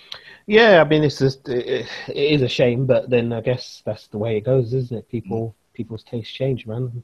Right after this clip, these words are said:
Speaker 1: Things move on. So let's move on ourselves <laughs> onto T V. Um, quickly, we're, we're gonna touch upon,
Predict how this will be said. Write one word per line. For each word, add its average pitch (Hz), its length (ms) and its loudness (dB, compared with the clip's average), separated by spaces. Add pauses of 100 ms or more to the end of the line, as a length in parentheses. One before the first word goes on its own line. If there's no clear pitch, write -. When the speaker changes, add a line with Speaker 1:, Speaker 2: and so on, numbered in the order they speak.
Speaker 1:
Things 127 220 -6
move 135 200 0
on. 139 200 -2 (640)
So 147 320 6
let's 156 240 6
move 185 180 8
on 180 140 6
ourselves 170 680 2 (460)
<laughs> - 480 -4
onto 135 1120 4
T 185 260 0
V. 180 320 0 (520)
Um, 123 760 2 (240)
quickly, 165 420 2
we're, 131 300 6
we're 127 160 0
gonna 123 180 0
touch - 480 -2
upon, 120 600 -2